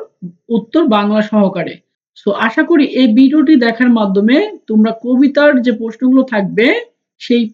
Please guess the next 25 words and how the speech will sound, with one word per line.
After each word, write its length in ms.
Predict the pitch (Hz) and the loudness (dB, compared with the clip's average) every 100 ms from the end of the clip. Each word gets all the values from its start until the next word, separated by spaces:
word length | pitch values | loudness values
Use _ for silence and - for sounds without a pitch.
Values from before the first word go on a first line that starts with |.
| - | -2
কবিতার 400 | 262 302 339 302 | 2 2 2 -2
প্রশ্ন 340 | 285 269 277 | -2 -4 -2
কিভাবে 400 | 269 247 220 208 | -2 0 0 0
সলভ 280 | 202 208 185 | 0 0 -2
করবে 400 | 185 214 262 440 466 _ _ | 0 0 2 -2 -4 _ _
সে 220 | - 220 | -2 0
বিষয়টি 480 | 214 202 220 220 320 480 _ _ - | 2 2 0 0 -2 -4 _ _ -6
এখান 260 | 220 262 | 2 2
থেকে 180 | 233 247 | 2 0
শিখে 240 | - 220 190 | 0 2 2
গেলে। 260 | 185 151 120 _ _ _ - | 0 -2 -8 _ _ _ 0
এরপরও 420 | 262 269 339 349 | 0 2 2 2
যদি 300 | 285 294 294 | 4 4 4
তোমাদের 480 | 302 269 254 285 269 | 4 4 4 0 0
কবিতা 400 | 285 269 294 311 | 0 0 2 2
নিয়ে 160 | 285 | 2
কোনো 200 | 285 247 | 2 0
সমস্যা 420 | 233 220 208 196 208 | 0 -2 -4 -2 -2
থাকে 460 | 202 196 262 403 | -4 -2 0 0
তাহলে 320 | 381 202 208 | -2 0 2
আশা 200 | 208 208 | 0 -2
করি 300 | 233 254 320 | -4 0 2
সেটি 280 | - 220 214 | 2 -2 -6
কমেন্টে 420 | 208 202 202 202 220 | -4 -2 0 -2 0
জানিও। 460 | 214 226 277 403 | 0 2 2 0